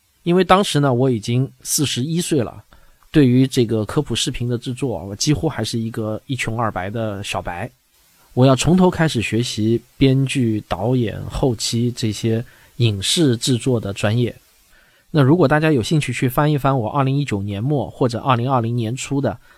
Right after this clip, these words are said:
谈到《寻觅自然》的那些节目啊，你们会在留言区找到非常多冷嘲热讽的留言。当然啊，这里面有些呢，可能已经被他们自己删除了。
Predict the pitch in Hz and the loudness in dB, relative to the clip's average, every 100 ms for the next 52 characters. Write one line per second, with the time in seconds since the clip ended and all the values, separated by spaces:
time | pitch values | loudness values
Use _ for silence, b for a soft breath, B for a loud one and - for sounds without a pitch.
0 | b - 113 127 - 117 139 127 127 101 | b -6 -2 -2 0 0 0 0 -2 -2
1 | 120 120 113 117 113 117 - 104 123 113 | -2 -2 -2 0 0 -2 -6 -4 -2 -2
2 | 98 - b b b b 123 117 175 156 | -4 -10 b b b b -4 0 2 4
3 | 120 131 147 143 - 143 87 117 113 208 | 4 4 4 2 0 -2 -4 -6 -2 0
4 | 190 120 123 123 123 b b b 123 101 | 2 0 0 -4 -6 b b b 2 2
5 | - 117 156 175 127 113 107 107 113 117 | -4 0 4 4 2 -2 -4 -2 0 0
6 | 104 107 - _ _ _ - 185 190 120 | -2 -8 -14 _ _ _ 0 4 4 4
7 | 147 185 135 156 95 - 151 127 - 107 | 2 0 2 0 0 0 0 0 -2 -4
8 | 117 117 131 131 131 123 - - 123 - | -4 -4 -4 -4 -6 -8 -8 -4 -4 -4
9 | 101 113 | -4 -4